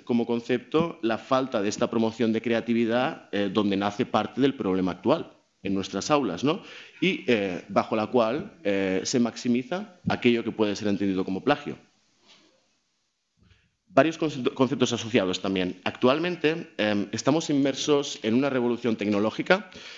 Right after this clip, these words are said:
donde la creación de contenido, eh, es exponencialmente creciente,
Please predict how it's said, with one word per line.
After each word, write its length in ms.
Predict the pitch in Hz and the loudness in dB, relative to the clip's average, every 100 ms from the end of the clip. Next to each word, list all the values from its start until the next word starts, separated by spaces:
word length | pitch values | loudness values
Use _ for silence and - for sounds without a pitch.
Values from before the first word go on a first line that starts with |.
| - _ | -20 _
donde 640 | 107 135 139 147 165 170 - | 2 2 2 2 0 0 -2
la 220 | 110 107 | 0 0
creación 480 | 123 120 113 151 156 | 2 0 0 0 0
de 120 | 156 | 0
contenido, 920 | 147 131 131 127 143 151 202 226 - - | 0 0 2 0 2 0 -2 -6 -14 -2
eh, 800 | 113 110 110 107 107 104 104 101 - | 0 2 2 0 0 0 0 -2 2
es 220 | 147 - | 0 0
exponencialmente 920 | - 123 120 113 127 131 139 135 127 | -8 0 0 0 0 0 0 -2 -2
creciente, 840 | 131 - 143 143 139 156 160 - | -4 0 -2 -2 0 0 0 -8